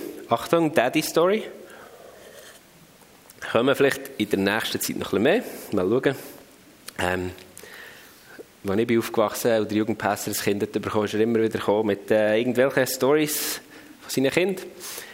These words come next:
Das ist, ähm, glaube ich, ganz schön, ganz gut. Ich habe gestern, gestern Morgen früh,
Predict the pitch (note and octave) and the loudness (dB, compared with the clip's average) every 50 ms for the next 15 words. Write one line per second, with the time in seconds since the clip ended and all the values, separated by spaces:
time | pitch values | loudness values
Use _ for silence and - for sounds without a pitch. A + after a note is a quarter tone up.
0 | - - - - A2 - - G#2 - - F#2 F2+ F#2 F#2 F2 - - - - - | -20 -8 -4 -4 -4 -2 -2 -2 0 0 0 0 0 -2 -6 -8 -12 -18 -18 -12
1 | - - F#2+ G2 F#2+ F#2 - F#2+ G2+ - - - B2+ C3 C3+ C#3 C3 A#2 A#2 A2+ | -8 -6 -4 -4 -2 -2 -2 -2 0 -2 0 2 2 2 4 4 2 2 2 0
2 | - - C#3+ D#3+ E3+ E3+ - - - - - - - - - - - - - - | 0 0 2 2 2 2 0 -6 -14 -14 -18 -20 -20 -20 -20 -20 -20 -20 -20 -20
3 | - - - - - - - - - - - - - - - - - - - - | -20 -20 -20 -20 -18 -18 -16 -16 -18 -18 -20 -20 -20 -20 -20 -20 -20 -20 -20 -20
4 | - - - - _ - - - - - - - - _ - - - - - _ | -20 -20 -20 -20 _ -20 -20 -20 -20 -20 -20 -20 -20 _ -20 -20 -20 -20 -20 _
5 | _ _ - - - - - - - _ _ _ _ - - - - _ _ - | _ _ -20 -20 -20 -20 -20 -20 -20 _ _ _ _ -20 -20 -20 -20 _ _ -20
6 | - - _ _ _ - - - - - - - - - B2+ C3 C3+ B2+ C3 C3 | -20 -20 _ _ _ -20 -20 -20 -20 -20 -20 -6 -2 0 2 4 4 4 2 2
7 | - - - - - C#3+ D3+ D3 - - F3 D3+ - - - - - - - - | 0 -4 -8 0 2 2 2 2 2 0 0 0 0 -4 -10 -14 -16 -18 -20 -20
8 | - - - C3+ - - D3 C3+ B2+ C#3+ D#3 D#3 D3 D3 - D3+ D#3 E3+ F3 F3+ | -6 -2 0 0 2 2 2 4 4 4 4 4 2 0 2 4 4 4 4 4
9 | F#3 | 0